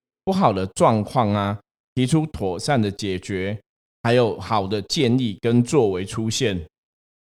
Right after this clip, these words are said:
最重要的是，有智慧的人，他了解这个事情该怎么处理，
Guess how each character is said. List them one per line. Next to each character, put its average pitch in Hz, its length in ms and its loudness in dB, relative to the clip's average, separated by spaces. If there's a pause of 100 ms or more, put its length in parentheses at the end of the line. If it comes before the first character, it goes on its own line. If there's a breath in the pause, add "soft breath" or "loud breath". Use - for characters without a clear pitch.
(180)
最 190 80 2
重 185 140 4
要 170 180 6
的 156 60 6
是， 147 360 -2
有 113 220 2
智 107 260 -4
慧 190 180 0
的 117 120 0
人， 104 340 -2
他 - 160 -2
了 123 240 4
解 101 360 -4
这 196 100 -2
个 170 80 2
事 156 220 -2
情 104 240 0
该 135 180 2
怎 135 140 -2
么 95 120 -2
处 104 340 -6
理， 117 300 -4